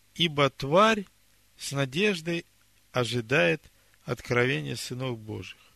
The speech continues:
потому что тварь покорилась суете не добровольно, но по воле покорившего её – в надежде,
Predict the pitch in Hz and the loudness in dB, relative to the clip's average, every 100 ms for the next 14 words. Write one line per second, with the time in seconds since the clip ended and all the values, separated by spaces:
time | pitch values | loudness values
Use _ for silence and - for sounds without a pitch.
0 | _ _ _ _ _ _ _ _ _ _ | _ _ _ _ _ _ _ _ _ _
1 | _ _ - 123 147 175 - 151 - 139 | _ _ -10 -4 -4 -2 -2 -4 -4 0
2 | 165 202 180 - _ _ _ 123 - 147 | 2 2 0 -8 _ _ _ -6 2 4
3 | 160 170 151 - - 156 151 135 - 143 | 4 4 2 0 -4 -2 -2 -2 -4 -4
4 | 123 _ _ _ - 135 208 180 160 147 | -6 _ _ _ -10 -2 0 0 0 0
5 | 139 123 110 101 98 - _ _ _ _ | 0 0 -2 -4 -12 -18 _ _ _ _
6 | _ - 117 147 - 143 139 185 175 143 | _ -10 -2 -2 2 0 0 -2 -2 -4
7 | 139 143 139 147 - 131 120 113 117 147 | -6 -4 -4 -6 -8 -6 -6 -6 -6 -8
8 | - _ _ _ _ 120 131 147 131 139 | -12 _ _ _ _ -6 -2 -2 2 2
9 | 98 98 104 | 2 -2 -12